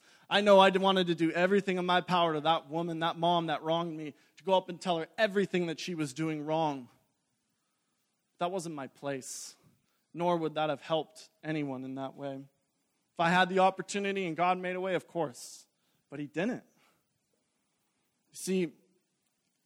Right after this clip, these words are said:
the reason I was struggling with it is because I wasn't entrusting the si-, the situation to God. <laughs> I,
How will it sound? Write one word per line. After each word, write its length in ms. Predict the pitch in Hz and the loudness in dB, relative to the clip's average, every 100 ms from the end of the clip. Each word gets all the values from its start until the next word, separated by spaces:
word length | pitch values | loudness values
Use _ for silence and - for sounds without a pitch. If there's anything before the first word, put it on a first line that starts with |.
| _ - | _ -14
the 80 | 135 | -2
reason 360 | 190 220 190 | 2 2 2
I 80 | 170 | 2
was 100 | 151 | 0
struggling 480 | - 180 196 175 151 | -2 2 2 2 -2
with 180 | 143 - | -4 -2
it 240 | 143 139 _ _ _ _ _ 135 | -2 -2 _ _ _ _ _ -18
is 80 | |
because 240 | 131 151 139 | -14 -10 -4
I 80 | 151 | 0
wasn't 360 | 151 156 151 | 0 0 -2
entrusting 580 | 139 - 156 - 139 127 | -8 -8 -8 -8 -14 -14
the 60 | 120 | -14
si-, 200 | - 131 _ _ | -14 -16 _ _
the 100 | 135 | -20
situation 680 | - 139 - 131 123 - 117 | -14 -14 -12 -14 -14 -14 -18
to 60 | |
God. 340 | 113 - - 170 - - | -16 -16 -16 -18 -18 -18
<laughs> 1200 | - _ _ _ _ _ _ _ _ _ _ - | -18 _ _ _ _ _ _ _ _ _ _ -6
I, 280 | 147 151 | -2 -2